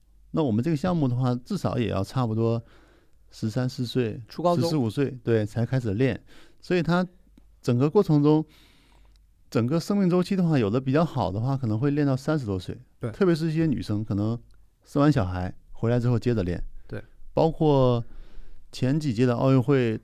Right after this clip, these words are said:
Speaker 1: 统计所有拿奥运金牌的这个年龄的话，赛艇这个项目好像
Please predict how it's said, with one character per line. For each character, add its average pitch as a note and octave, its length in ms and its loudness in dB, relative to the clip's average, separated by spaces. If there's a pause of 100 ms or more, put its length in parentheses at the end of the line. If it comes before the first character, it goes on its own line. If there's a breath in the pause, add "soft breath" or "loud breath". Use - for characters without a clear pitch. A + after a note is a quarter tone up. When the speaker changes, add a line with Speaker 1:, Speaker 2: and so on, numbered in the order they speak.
Speaker 1:
统 A2+ 260 0
计 C#3 300 -2
所 B2+ 200 -2
有 D3 140 2
拿 G#2+ 200 0
奥 C3+ 220 0
运 C3 120 4
金 D3 180 2
牌 G#2+ 220 -2
的 A2 120 -2
这 A#2 140 -4
个 A2+ 100 -2
年 G2+ 240 0
龄 A2 160 0
的 G2 60 -2
话， G2 220 -4
赛 C#3 180 -4
艇 G2 160 -2
这 A2 60 -4
个 A2+ 80 -2
项 A#2 200 -4
目 G2 240 -4 (500 soft breath)
好 F2+ 200 -6
像 C3 340 -2